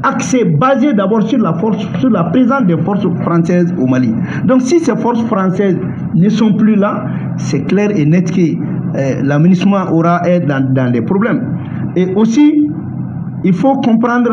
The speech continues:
le changement géopolitique et géostratégique actuel que nous sommes en train de vivre dans le monde à travers la guerre en Ukraine, à travers, euh, le fait que la Russie est de l'autre côté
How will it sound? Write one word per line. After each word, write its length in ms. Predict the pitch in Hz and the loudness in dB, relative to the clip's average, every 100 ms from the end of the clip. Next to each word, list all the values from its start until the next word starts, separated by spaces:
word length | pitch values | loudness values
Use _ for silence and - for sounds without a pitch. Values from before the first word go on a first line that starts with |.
| 226 | 2
le 140 | 165 170 | 2 2
changement 520 | - 220 202 226 226 | 2 2 2 2 2
géopolitique 920 | 156 147 208 220 220 180 175 208 - - - - - | 2 2 2 2 2 2 2 2 0 -2 -6 -6 -2
et 140 | 151 | 0
géostratégique 1500 | 131 - 220 220 220 175 127 135 147 - 190 185 160 180 - | 0 2 2 2 0 -4 -6 -4 -4 -2 0 2 2 0 0
actuel 380 | 165 165 185 185 | -2 -2 0 0
que 100 | 208 | 2
nous 140 | 175 | 2
sommes 160 | 156 180 | 2 2
en 100 | 165 | 2
train 160 | 160 175 | 2 2
de 120 | 143 | 2
vivre 260 | 131 170 - - - 147 | 2 2 0 -4 -4 0
dans 240 | 151 175 | 2 4
le 80 | 156 | 2
monde 300 | 151 170 180 | 2 4 2
à 80 | 139 | 0
travers 340 | 156 151 165 | 0 0 0
la 180 | 156 131 | 0 0
guerre 220 | 127 160 | 0 0
en 160 | 135 127 | 0 0
Ukraine, 480 | 135 139 156 151 151 | 0 0 0 2 0
à 100 | 131 | -2
travers, 500 | 143 143 156 160 165 - - - 123 | -2 0 0 0 -2 -4 -6 -4 -2
euh, 340 | 123 120 120 | -2 0 -2
le 400 | 123 127 127 123 | 0 0 0 0
fait 240 | 117 165 165 | 0 -2 0
que 120 | 165 | 0
la 160 | 143 | 0
Russie 360 | 127 139 139 156 | 0 0 2 0
est 120 | 147 | 0
de 100 | 131 | 0
l'autre 260 | 123 156 143 | 0 0 0
côté 540 | - 135 131 151 156 | 0 0 0 2 2